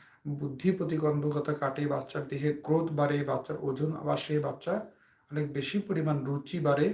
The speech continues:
বাচ্চার যদি বিভিন্ন প্রকার ডিজিজ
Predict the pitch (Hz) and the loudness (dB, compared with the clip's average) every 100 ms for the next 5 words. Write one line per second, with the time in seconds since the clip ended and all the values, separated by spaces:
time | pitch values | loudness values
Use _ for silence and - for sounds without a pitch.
0 | - - _ _ _ _ _ _ _ _ | -2 -18 _ _ _ _ _ _ _ _
1 | _ _ _ _ _ - 147 147 - 180 | _ _ _ _ _ -8 -2 -2 0 0
2 | 160 160 175 180 185 185 180 - _ 151 | 0 0 2 4 6 4 0 -16 _ -4
3 | 156 156 185 196 - 175 147 147 165 | 0 2 2 2 0 2 4 2 2